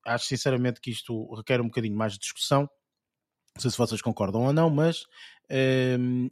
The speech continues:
eu acho que, em primeiro lugar, é, já tinham ouvido falar, portanto, isto também foi novidade para vocês, porque tal como eu já disse, portanto, para mim foi totalmente novidade, eu não conhecia, eh, portanto, gostava de saber se foi novidade também para vocês ou até já tinham ouvido falar.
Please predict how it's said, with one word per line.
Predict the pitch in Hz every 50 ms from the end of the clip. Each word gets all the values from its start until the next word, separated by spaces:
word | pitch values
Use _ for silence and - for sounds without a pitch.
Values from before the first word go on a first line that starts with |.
| _ -
eu | 143 143 139
acho | 135 131 131 - - - 135
que, | _ - - 131 123 123 123 120 120 _ - - - - - - - _ _ _ -
em | 123 131 - 139 131
primeiro | 120 143 143 151 156 139 143
lugar, | 139 131 139 147 156 147
é, | 120 110 101 95 98 - _ _ -
já | 151 120 160 165 160
tinham | - 170 151 147 143 143
ouvido | 135 120 131 139 123 120
falar, | - - 131 120 120 117 127 139 135
portanto, | 131 - - 120 110 104 120
isto | 113 -
também | 131 123 127 117
foi | - 135 131
novidade | 131 123 120 123 120 120 113 -
para | - 120 113
vocês, | 113 110 - 151 147
porque | - - - - - -
tal | - 120
como | 113 - 120 123
eu | 127
já | 113 123 120
disse, | 113 131 165 165 - -
portanto, | 123 107 -
para | - 147
mim | 123 131 160 175
foi | - - 127
totalmente | 113 - - 117 110 110 107 98 -
novidade, | 107 98 104 104 107 117 123 123 120
eu | 113
não | 110 107
conhecia, | 98 - 110 - - - 131 135 143 147 147 _ _ - - - - - _ -
eh, | - 123 120 120 117 113 113 113 110 110 107 107 104 - _
portanto, | - 120 113 117 - 110
gostava | - - - 123 113 117 113
de | -
saber | - 123 120 127 123
se | - - 120
foi | - - 139 131
novidade | 131 131 120 127 123 127 123 120
também | - 123 123 120
para | 117 131 127
vocês | 120 123 120 - - 147 156 147
ou | 143 123
até | 113 - 113 110
já | - 110 107
tinham | - - 110 110 110
ouvido | 113 110 104 117 113 -
falar. | - - 127 110 85